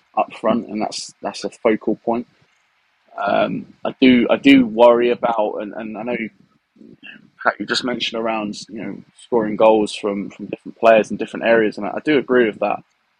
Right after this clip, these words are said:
But I think if we get in a situation where goals dry up for Jamie Reid,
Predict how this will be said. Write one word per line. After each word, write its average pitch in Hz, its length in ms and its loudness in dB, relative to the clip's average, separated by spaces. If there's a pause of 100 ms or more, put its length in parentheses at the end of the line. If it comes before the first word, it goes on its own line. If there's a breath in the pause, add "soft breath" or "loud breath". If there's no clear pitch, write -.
(260)
But 107 220 -2 (600)
I - 100 -20
think 113 200 -4
if - 80 -20
we 127 260 -2
get 143 260 4 (120)
in 120 100 -12
a - 20 -14
situation 110 840 -10
where 104 400 -4 (1120)
goals 113 240 -2
dry 113 240 0
up - 200 -4
for 101 220 -8 (160)
Jamie 104 260 -6
Reid, 98 360 -6